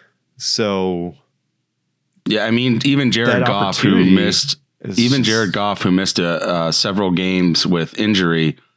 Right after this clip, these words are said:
Speaker 2: still ended up throwing more than seventy more passes than Tannehill last season. So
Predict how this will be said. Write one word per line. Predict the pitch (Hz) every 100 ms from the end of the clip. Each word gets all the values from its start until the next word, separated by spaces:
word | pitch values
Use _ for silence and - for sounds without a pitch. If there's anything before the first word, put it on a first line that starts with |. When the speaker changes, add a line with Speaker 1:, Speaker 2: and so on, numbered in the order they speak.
| _ _
Speaker 2:
still | - - 123 113
ended | 101 90
up | 87
throwing | - 92 87
more | 85 90
than | 85 82
seventy | - 90 85 82 82
more | 82 80
passes | - 78 76 85 -
than | 78
Tannehill | - 76 71 69 69
last | 76 -
season. | 87 - - _ _ _ _ _ _ _ _ _ _ _ _ _ -
So | - 113 98 90 78